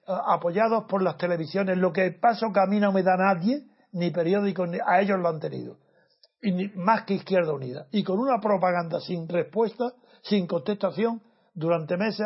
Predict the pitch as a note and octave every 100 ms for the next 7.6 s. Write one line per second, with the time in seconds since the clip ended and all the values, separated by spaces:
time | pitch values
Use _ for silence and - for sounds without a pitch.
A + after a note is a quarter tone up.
0 | - G3 F3+ F#3 F3+ E3 D3 F#3 F3+ E3+
1 | D#3+ G3 F#3+ E3+ D#3+ D#3 F#3+ F3+ D#3+ D#3+
2 | D#3 - _ _ F3 D#3 D3 F#3 F3 F#3
3 | D#3+ D3 D3+ C#3+ D#3 D#3 - D3 D3 C3+
4 | C#3 C#3+ C#3 C3 C3+ C3+ - _ - D3
5 | C3 A#2 - C3 - - _ _ _ -
6 | D3+ F#3 A3 D#3 G#3 G#3 A3 G#3+ F#3+ F#3
7 | D#3+ E3 F#3 G#3 - D#3